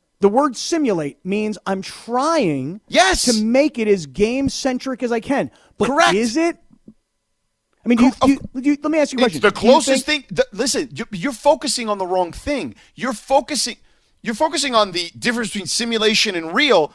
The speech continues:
Speaker 2: What I'm telling you is they look at it as the number of times that arm goes up and that arm goes down.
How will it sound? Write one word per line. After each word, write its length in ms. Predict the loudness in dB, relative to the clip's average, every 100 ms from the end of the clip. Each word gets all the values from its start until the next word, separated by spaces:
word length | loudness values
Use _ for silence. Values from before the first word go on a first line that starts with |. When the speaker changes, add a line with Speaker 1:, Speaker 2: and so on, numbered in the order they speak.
| _
Speaker 2:
What 140 | 0 4
I'm 180 | 2 2
telling 280 | 2 2
you 140 | 0 0
is 140 | -2 -6
they 320 | -10 2 2 4
look 260 | 0 2
at 140 | 2 4
it 100 | 2
as 280 | 2 0 -6 _
the 180 | 0 0
number 480 | 2 0 0 4 2
of 120 | 2
times 420 | 0 0 0 -2 -12 -6
that 220 | 0 0 4
arm 260 | 4 4
goes 240 | 2 2 6
up 300 | 6 6 -6 _ -4
and 140 | 4
that 160 | 4 6
arm 300 | 6 4 4
goes 240 | 4 4
down. 380 | 4 2 2 -4